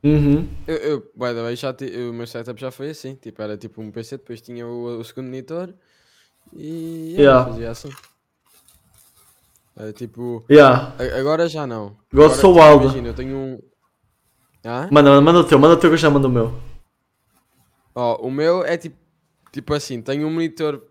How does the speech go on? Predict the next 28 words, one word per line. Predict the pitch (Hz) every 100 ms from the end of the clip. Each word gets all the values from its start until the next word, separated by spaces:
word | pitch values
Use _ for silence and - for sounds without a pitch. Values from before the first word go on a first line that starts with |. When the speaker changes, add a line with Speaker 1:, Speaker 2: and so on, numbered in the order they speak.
| _ _ -
Speaker 2:
tipo | 135 110
bom, | 127 131 175 208 _ _
fixe, | 139 170 - _ _ _ -
pois | 170 156 143
o | 139
segundo | 175 180
monitor | 180 175 175 165 180 214 - 143 - _ -
<laughs> | 208 208 190 _
é | -
uma | 170 180
televisão | 180 196 196 175 185 180
antiga, | 170 160 160 151 185 220
eu | 185
tive | 190 - _
de, | 151 120
de, | 147 165 160
imagina, | 165 165 160 151
isto | 143 139
tem | 196 202
en-, | 202 -
entrada. | 165 139 120 104 98 90 _ _ _ _ _
Espera | - 131
aí, | 120 104
isto | 139 -
tem | 220 220
entrada | 190 139 135 135
H | 131 143 165
D | 170